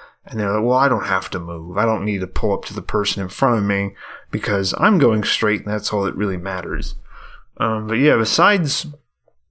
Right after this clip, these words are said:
taking out frustrations about having sewage in my garage on everybody else around me,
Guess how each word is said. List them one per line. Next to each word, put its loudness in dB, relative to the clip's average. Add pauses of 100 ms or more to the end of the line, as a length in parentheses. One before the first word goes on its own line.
(540)
taking 0
out 2
frustrations 0
about 4
having 0
sewage 2
in -6
my 2
garage 2 (480)
on 0 (560)
everybody 2
else 0
around 2
me, 0